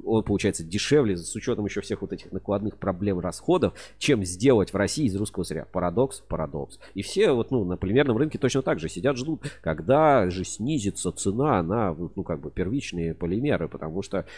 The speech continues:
ну, работать так нельзя. Вот некоторые компании, вот, а, компания Genesis, да, Genesis, ну, говорили,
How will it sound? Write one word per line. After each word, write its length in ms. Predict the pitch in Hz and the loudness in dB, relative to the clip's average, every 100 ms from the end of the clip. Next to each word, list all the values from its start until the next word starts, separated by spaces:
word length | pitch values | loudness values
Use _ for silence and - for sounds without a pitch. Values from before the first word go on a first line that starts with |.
| - - - | -18 -12 0
ну, 160 | 120 | 2
работать 280 | 87 95 156 | 4 2 0
так 140 | 117 110 | 0 -2
нельзя. 240 | 107 87 | -2 -2
Вот 80 | 71 | -2
некоторые 280 | 156 - 98 | -2 0 -2
компании, 340 | 85 139 131 | 0 0 0
вот, 160 | 78 - | 0 -2
а, 180 | 80 80 | -2 -2
компания 380 | 92 90 87 78 | -2 -2 -2 -4
Genesis, 600 | 82 85 101 98 76 73 | -8 -2 0 0 -2 -4
да, 120 | 104 | -2
Genesis, 460 | 110 87 90 78 76 - - - _ _ _ _ - | 0 0 -2 -2 -6 -14 -20 -20 _ _ _ _ -8
ну, 100 | 104 | -2
говорили, 360 | 95 113 143 | 2 4 4